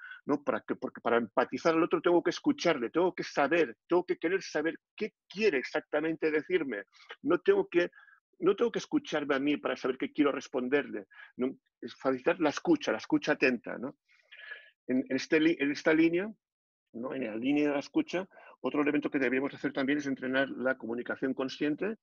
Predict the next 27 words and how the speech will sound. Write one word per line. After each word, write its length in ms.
Yo 120
lo 100
he 100
llamado 320
así, 380
yo 80
sé 140
que 80
suena 260
quizás 320
muy, 200
muy 260
espiritual, 800
porque, 320
¿no? 160
Por 140
aquello 240
de 80
la 60
conciencia 500
plena, 420
pero 100
no 60
sabía 220
cómo 220
decirle, 600
porque 400